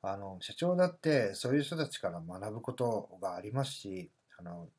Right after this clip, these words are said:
人間ですのでね、あの、社長だから何でも知ってるってわけじゃないので、あの、そういった意味では僕はね、あの、社長だからとかね、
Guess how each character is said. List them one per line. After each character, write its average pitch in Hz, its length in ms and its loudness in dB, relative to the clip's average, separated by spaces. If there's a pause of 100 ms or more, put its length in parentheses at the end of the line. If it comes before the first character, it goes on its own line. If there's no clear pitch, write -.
(260)
人 135 160 0
間 160 160 6
で 151 80 0
す - 180 -2
の 87 80 -8
で 85 120 -14
ね、 123 220 -4 (540)
あ 90 60 -14
の、 90 60 -12
社 - 120 -10
長 123 160 2
だ 151 100 6
か 113 80 2
ら 92 60 -2
何 90 160 -8
で 110 60 -4
も 131 100 0
知 - 100 -4
っ - 20 -12
て 151 100 -4
る 160 60 -2
っ 165 40 -4
て 101 120 -6
わ 92 60 -2
け 90 80 -8
じ - 80 -14
ゃ 90 40 -12
な 104 160 -4
い 104 40 -6
の 82 120 -14
で、 87 260 -8 (920)
あ - 60 -16
の、 98 80 -10
そ - 160 -2
う 127 40 2
い 131 40 2
っ 127 40 -10
た 151 100 0
意 156 40 0
味 165 120 4
で 110 80 0
は 98 160 2
僕 90 220 -10
は 101 120 -2
ね、 110 240 -4 (300)
あ 87 140 -14
の、 82 380 -16
社 - 160 -18
長 135 160 -2
だ 151 100 -2
か 139 120 -2
ら 143 200 2
と - 180 -14
か 87 140 -10
ね、 92 220 -10